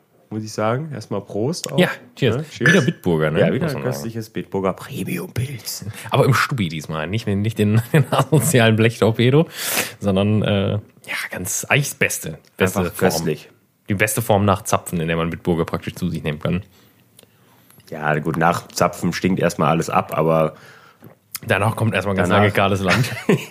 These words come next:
Speaker 2: man sagen.
Speaker 1: Und dann kommt der gute Stubi. Ähm, nee, ist durch.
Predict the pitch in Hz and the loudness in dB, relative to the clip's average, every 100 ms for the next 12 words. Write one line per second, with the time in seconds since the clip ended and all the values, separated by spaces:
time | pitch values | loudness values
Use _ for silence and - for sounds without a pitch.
0 | 170 - 180 - 285 285 101 95 95 104 | 0 0 -2 0 2 2 2 2 2 0
1 | 101 110 107 95 95 92 101 104 98 95 | 0 2 2 0 -2 -2 -2 0 0 0
2 | - - - - 139 117 85 69 - - | -6 -10 -10 -4 -2 0 -2 -2 -12 -20
3 | - - - - - - 123 123 120 120 | -20 -18 -16 -10 -8 -2 4 4 6 4
4 | 120 113 _ _ _ _ _ _ _ _ | 2 -2 _ _ _ _ _ _ _ _
5 | _ _ _ 147 143 107 127 151 196 180 | _ _ _ 2 4 4 4 6 4 0